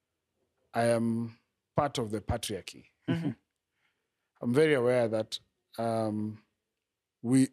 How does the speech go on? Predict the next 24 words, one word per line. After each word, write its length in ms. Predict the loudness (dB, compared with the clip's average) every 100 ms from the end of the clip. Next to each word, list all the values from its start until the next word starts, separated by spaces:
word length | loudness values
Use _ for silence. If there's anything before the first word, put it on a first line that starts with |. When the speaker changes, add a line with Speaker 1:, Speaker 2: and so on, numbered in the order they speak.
| 0
Speaker 1:
we 140 | 2
seem 480 | 2 2 4 4 2
to 140 | -2 -6
have 460 | -2 0 0 -4 _ _ _ _ _ _ _ _
everything 540 | 0 2 0 2 2 2
working 320 | 2 -2 -6
for 200 | -4 -4
us, 220 | -4 -4
and 140 | -4 -6
we 80 |
can 200 | -6 -6
say 200 | -2 0
what 260 | 0 0 -2
we 60 | -4
want 240 | -4 -6
to 180 | -8 -8
say 160 | -6
without 460 | -4 -4 -6 -6 -12 _ _ _ _ _ _ -6
consequence. 640 | -4 -4 -6 -8 -14 _ -6
Speaker 2:
Yes. 280 | -2 -2 -4 -14 -20 -20 _ _ _ _ _
Speaker 1:
But 120 | -2
that's 200 | -2 -2
not 140 | -6 -6 -6
true. 300 | -6 -8